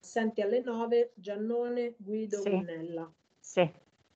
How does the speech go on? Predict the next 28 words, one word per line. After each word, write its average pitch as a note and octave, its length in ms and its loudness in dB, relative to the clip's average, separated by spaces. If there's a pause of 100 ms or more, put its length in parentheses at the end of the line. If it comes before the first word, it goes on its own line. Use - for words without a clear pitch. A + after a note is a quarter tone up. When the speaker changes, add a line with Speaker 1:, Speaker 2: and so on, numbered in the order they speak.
Speaker 1:
Partecipano A3+ 560 0
alla G3+ 100 2
seduta G3+ 380 -4
di F#3+ 100 0
commissione B3 800 4
l'assessore G#3 480 -2
alle G3 100 4
politiche F#3 400 -4
sociali F#3+ 400 -2
del F3+ 160 -4
settimo F#3 380 -6
municipio F3+ 460 -4
Cristina G3+ 440 -2
Leo, G3+ 260 4
la F#3+ 120 2
direzione F#3 420 -4
socioeducativa F3+ 580 -6
del E3 160 -6
settimo F3 480 -14
municipio F3+ 580 -4
Fabio F3+ 340 -6
Iraghi, F3 520 -8
il G#3+ 100 -10
presidio G3 480 0
di F#3+ 100 -10
Libera F#3+ 340 -4
settimo E3 460 -12
municipio. D#3+ 760 -8